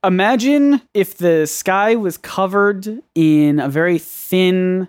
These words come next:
even layer of clouds, right? The whole thing, sort of thin, even layer of clouds. And then at certain points,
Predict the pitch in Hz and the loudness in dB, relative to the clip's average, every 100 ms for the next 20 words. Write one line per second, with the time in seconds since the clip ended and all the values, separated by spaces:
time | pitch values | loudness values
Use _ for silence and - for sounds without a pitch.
0 | _ 185 180 185 180 170 165 160 156 151 | _ -2 0 0 0 0 2 2 2 0
1 | 143 147 165 - 139 135 135 127 - _ | 0 -2 -6 -4 -2 0 -2 -6 -12 _
2 | - - 135 92 67 - - - - - | -16 -6 -4 -4 -8 -12 -12 -10 -10 -12
3 | - 143 131 156 170 160 185 190 185 196 | -4 -2 0 0 -2 -2 0 0 0 0
4 | 180 175 180 - - 170 143 - 180 180 | 2 0 -2 -6 -2 0 0 0 0 0
5 | 170 160 160 151 139 135 - 139 107 90 | 0 2 2 2 0 -2 -4 -4 -4 -6
6 | - - - _ - - _ 175 170 170 | -14 -20 -20 _ -20 -20 _ -2 0 0
7 | 165 - - 233 294 254 - - 311 320 | -2 -4 -2 -2 0 -4 -6 -6 0 2
8 | 170 135 - - - | 2 0 -4 -12 -14